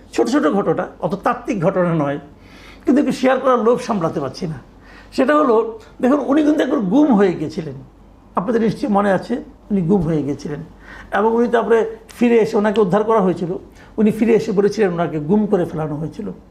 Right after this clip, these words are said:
আমাদের এখানে একটা গুম কমিশনও হয়েছিল, যারা যারা গুম হয়ে গেছে তাদের আত্মীয় স্বজন অথবা যারা গুম থেকে ফেরত এসেছে, তারা নানাভাবে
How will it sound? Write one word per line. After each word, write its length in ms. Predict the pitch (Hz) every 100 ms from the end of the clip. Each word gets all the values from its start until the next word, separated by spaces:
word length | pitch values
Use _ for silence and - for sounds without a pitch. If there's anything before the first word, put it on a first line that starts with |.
| - - - - - - - - - - -
আমাদের 300 | 233 262 285
এখানে 160 | 247 269 269
একটা 120 | 262 180
গুম 160 | 208 277 269
কমিশনও 420 | 226 196 - 185 160
হয়েছিল, 360 | 156 131 202 185 - - - _ _ - - - - 156
যারা 160 | 214 214
যারা 140 | 220 214 170
গুম 140 | 233 170
হয়ে 180 | 196 202 196
গেছে 240 | 190 226 233 - - -
তাদের 220 | 226 208
আত্মীয় 340 | 190 185 240
স্বজন 340 | 208 202 180 190 202 - - 214
অথবা 180 | 214 214 170
যারা 160 | 214 233 180
গুম 140 | 226 190 -
থেকে 140 | 214 208
ফেরত 240 | - 247 247
এসেছে, 300 | 175 190 208 196 - - -
তারা 160 | 262 208
নানাভাবে 480 | 220 262 254 220 233